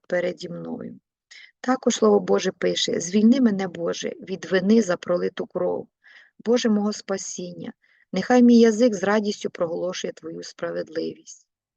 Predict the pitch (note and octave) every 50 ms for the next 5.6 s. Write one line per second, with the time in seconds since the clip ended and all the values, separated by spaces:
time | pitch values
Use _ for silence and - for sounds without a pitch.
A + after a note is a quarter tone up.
0 | _ _ _ _ _ _ _ _ _ _ _ _ _ _ _ _ _ - - -
1 | - A#3 A#3+ B3+ B3+ A#3 - - F#3+ F#3 F3+ F3+ F3 - - - F3 - - -
2 | E3 - - F3 E3+ - - - - - - F3 F3 E3 D#3+ E3 E3 E3 F3+ G#3
3 | G#3 G3 F#3+ _ - F3 E3 D#3+ D#3+ - - - _ _ _ _ _ - - -
4 | - _ _ _ - B3 A#3+ - - F3+ E3+ E3 F3+ F3+ F3+ F3+ - - - F#3
5 | - - F3+ E3+ - E3+ E3+ - - - F3 E3+